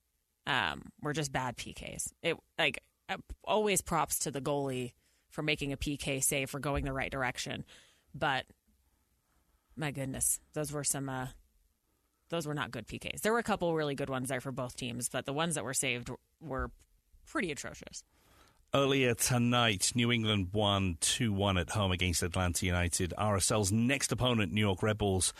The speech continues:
Speaker 2: going down two one at home, an injury time winner for Cincinnati. Houston losing three nil at home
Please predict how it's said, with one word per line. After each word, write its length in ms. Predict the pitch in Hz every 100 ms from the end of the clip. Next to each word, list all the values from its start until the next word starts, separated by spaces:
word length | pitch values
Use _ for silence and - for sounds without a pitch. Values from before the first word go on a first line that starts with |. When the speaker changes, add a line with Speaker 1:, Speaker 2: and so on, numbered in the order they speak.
| - - - -
Speaker 2:
going 340 | 113 107 98
down 300 | 110 110 92
two 260 | - - 110
one 180 | 104 -
at 160 | 95 -
home, 340 | 107 101 92 -
an 140 | 92 -
injury 340 | 120 117 95
time 300 | 85 110 92
winner 180 | 90 87
for 140 | - 95
Cincinnati. 800 | 95 85 98 92 87 - 90 78 - -
Houston 400 | - 156 - 139
losing 280 | 131 120 117
three 280 | - 131 120
nil 200 | 113 98
at 100 | 98
home 360 | 117 110 92